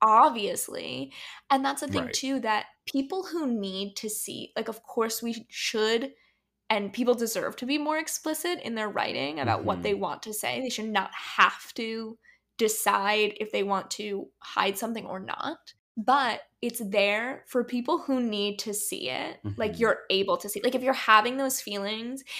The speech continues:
Speaker 1: and you can see it displayed in a book, it may be easier for you to pick
Speaker 2: Yeah.
Speaker 1: up on it. And in that way, for nineteen seventy-nine, I will take it, and we
Speaker 2: Mm-hmm.
Speaker 1: will put it in our back pocket and keep moving towards more explicit
Speaker 2: Mm-hmm.
Speaker 1: representations.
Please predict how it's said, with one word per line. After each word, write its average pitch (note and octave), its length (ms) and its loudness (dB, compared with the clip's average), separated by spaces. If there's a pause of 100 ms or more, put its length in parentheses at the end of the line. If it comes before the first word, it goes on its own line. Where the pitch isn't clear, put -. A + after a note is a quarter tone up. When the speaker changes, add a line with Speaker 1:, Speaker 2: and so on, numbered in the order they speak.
(180)
Speaker 1:
and A#3 80 0
you G#3+ 60 0
can A3+ 180 -2
see A3+ 260 0
it G#3 120 0
displayed G#3 420 -2
in G#3 100 -6
a G3+ 80 -4
book, G#3 460 -4 (200)
it A#3+ 120 2
may A3+ 120 2
be A3 120 -4
easier G#3 500 -2
for G#3+ 160 -6
you G3+ 380 -4
to - 140 -12
pick - 60 -8
Speaker 2:
Yeah. F2+ 100 2 (140)
Speaker 1:
up - 120 -4
on A#3 220 0
it. C4 280 -6
And A3+ 140 -4
in G#3+ 200 -2
that G#3+ 340 6
way, G#3+ 320 2
for G#3+ 200 -2
nineteen G#3 440 -4
seventy-nine, A3 840 -2 (100)
I G#3+ 260 2
will G#3+ 220 -2
take B3+ 260 -2
it, F4+ 220 2 (400)
and A3+ 160 -2
we G3+ 100 0
Speaker 2:
Mm-hmm. G#2 80 0
Speaker 1:
will - 260 -2
put C4+ 160 -2
it C#4+ 80 2
in D4 100 0
our C4+ 140 4
back A#3+ 320 0
pocket C#4 480 2
and G3+ 180 -8
keep A#3+ 280 -8
moving A3+ 360 -2
towards G#3 500 -2
more G#3 180 -4
explicit G#3+ 580 -6
Speaker 2:
Mm-hmm. - 80 -8
Speaker 1:
representations. F#2+ 760 -4